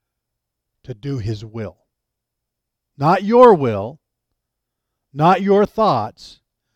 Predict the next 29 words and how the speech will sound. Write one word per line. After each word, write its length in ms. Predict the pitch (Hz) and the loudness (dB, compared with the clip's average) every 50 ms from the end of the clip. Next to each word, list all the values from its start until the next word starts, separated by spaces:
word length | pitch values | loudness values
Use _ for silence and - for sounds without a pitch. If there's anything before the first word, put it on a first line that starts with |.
| _ _ _ _ _ - | _ _ _ _ _ -6
but 160 | - 165 - | -6 -6 -6
to 100 | - 156 | -6 -10
change 580 | 131 _ - - - 214 226 226 226 220 214 170 | -10 _ -10 -4 -2 -2 0 0 -2 -4 -6 -6
or 80 | 156 139 | -8 -12
translate 640 | - - - 214 220 226 220 165 196 214 202 202 | -12 -8 -4 -4 -2 -2 -2 -2 -2 -2 -2 -2
your 160 | 175 175 175 180 | -2 -4 -6 -4
mind 600 | 175 180 185 180 170 156 151 147 151 156 151 _ _ _ _ _ _ _ _ _ _ _ _ _ _ _ _ _ | -2 -2 -2 0 -2 -2 -2 -4 -6 -8 -12 _ _ _ _ _ _ _ _ _ _ _ _ _ _ _ _ _
into 480 | - 208 233 240 220 180 - - 240 226 | -2 0 0 0 0 -2 -6 -6 -6 -2
the 100 | 190 185 | -2 -2
revelation 680 | 175 190 208 214 185 202 190 190 202 196 190 - - 180 | 2 2 2 2 2 2 2 4 4 2 0 -2 -8 -12
of 100 | 170 151 | -12 -12
Jesus 400 | 131 156 190 185 165 165 156 - | -8 -8 -8 -6 -6 -8 -12 -14
Christ 460 | - - 180 170 151 147 139 123 - | -12 -6 -4 -2 -2 -2 -2 -6 -8
so 120 | - 165 151 | -8 -8 -8
that 160 | 151 151 143 | -8 -10 -10
you 200 | 156 165 180 180 | -10 -10 -10 -10
could 260 | - - 175 151 127 | -8 -8 -10 -10 -8
do 140 | 139 156 151 | -8 -8 -8
the 100 | 139 151 | -8 -8
will 220 | 139 139 143 139 | -10 -8 -6 -6
of 100 | 139 131 | -6 -6
God. 360 | 143 170 160 143 117 101 101 | -6 -4 -4 -4 -4 -6 -8
Did 180 | 107 143 135 120 | -10 -12 -12 -10
Jesus 560 | - - 254 269 262 233 170 165 170 151 - | -8 -4 -2 0 0 0 -2 -4 -6 -6 -8
do 180 | - 180 185 185 | -8 -6 -6 -6
the 120 | 170 170 | -6 -8
will 200 | 151 160 165 151 | -10 -8 -8 -10
of 100 | 151 131 | -10 -10
God? 340 | 135 139 131 120 104 98 _ | -10 -10 -10 -10 -12 -16 _